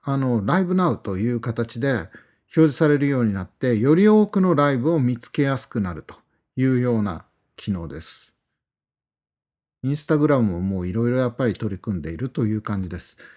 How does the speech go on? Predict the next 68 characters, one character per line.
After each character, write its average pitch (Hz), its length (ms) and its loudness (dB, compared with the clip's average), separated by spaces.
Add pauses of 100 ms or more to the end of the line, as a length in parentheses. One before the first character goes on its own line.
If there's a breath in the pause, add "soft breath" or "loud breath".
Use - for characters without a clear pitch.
(760 loud breath)
三 214 260 2
点 220 180 4
目 220 80 6
な 185 120 2
ん 117 60 2
で 95 120 -2
す - 100 -12
け 113 100 -4
れ 95 100 -4
ど 98 100 -8
も、 120 420 0
今 165 260 -2
度 113 160 0
は 120 240 2
Snapchat 190 1040 -4
関 147 240 2
連 92 200 -2
と 87 180 -6
い 95 60 -2
う 92 80 -6
こ 92 120 -8
と 90 140 -8
で、 101 120 -4 (160)
<laughs> - 160 -20
ま 113 100 -2
あ、 - 20 -8
こ 160 160 0
れ 160 80 8
ウ 127 80 4
ェ 165 220 6
ブ 196 840 4
サ 180 240 0
イ 170 80 2
ト 156 100 2
の 123 140 2
運 151 260 2
営 165 140 4
に 156 240 2
直 165 160 0
接 220 280 2
は 190 100 6
関 147 200 0
連 135 140 2
し 143 140 -4
な 135 100 2
い 123 40 2
で 107 100 2
す - 80 -10
け 113 100 0
ど、 104 60 2
や 113 120 2
は 147 120 0
り 110 80 4
エ 117 100 2
ス 190 220 -2
エ 196 100 4
ヌ 202 100 6
エ 202 100 4
ス - 140 -6
と 156 100 2
の 139 160 2
連 123 260 2
携 127 180 0
と 139 80 -2
い 135 160 0
う - 20 0
の 104 160 2
は 90 320 -2